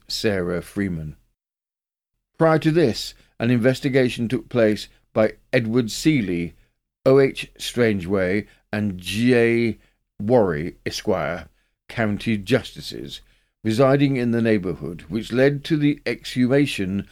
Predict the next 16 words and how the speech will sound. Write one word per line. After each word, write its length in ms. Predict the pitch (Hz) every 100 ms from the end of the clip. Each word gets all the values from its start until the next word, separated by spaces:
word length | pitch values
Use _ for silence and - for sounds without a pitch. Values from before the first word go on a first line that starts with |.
| _ -
of 160 | 107 101
the 100 | 113
mother. 460 | 123 98 78 52 - _ _ _ -
This 180 | 147 143
took 240 | 160 -
place 360 | - 127 127 -
in 140 | 113
the 80 | 110
presence 460 | - 127 113 123 113
of 160 | 98
the 160 | 101 - _ _ -
two 380 | - 139 135 120
first-named 920 | - 127 127 120 - 113 113 113 101
magistrates, 800 | 110 107 87 80 87 82 - - _ _ _ _ _ -
Mister 480 | 131 - 127 110 - -
Herapath 600 | 143 135 110 123 120 120